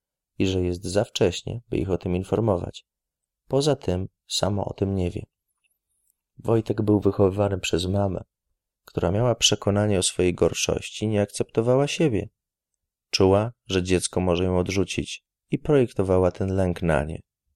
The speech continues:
Wojtek nauczył się tego core feeling, modelując je.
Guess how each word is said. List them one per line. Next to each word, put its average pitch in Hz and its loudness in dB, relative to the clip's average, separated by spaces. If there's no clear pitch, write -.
Wojtek 95 -2
nauczył 80 0
się - -6
tego 80 0
core 101 0
feeling, - -8
modelując 127 0
je. - -8